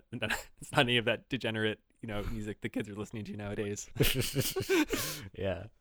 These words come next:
Speaker 2: Too many tritones. <laughs>
Speaker 1: Too much distortion.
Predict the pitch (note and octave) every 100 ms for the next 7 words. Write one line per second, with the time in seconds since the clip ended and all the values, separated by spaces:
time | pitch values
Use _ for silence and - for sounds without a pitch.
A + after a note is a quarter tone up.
0 | G#2+ E4+ D4+ - D#3+ G#2+ G2+ G2 D#3 D#4
1 | F#2+ F#2 F#2+ G2 - - - - - -
2 | - - D#5+ - - E4+ E4+ F#4 D4+ -
3 | F#3 - - - F#4 - E4+ G4 E4 -
4 | B2+ A2+ - A#2 A#2 G#2 - A2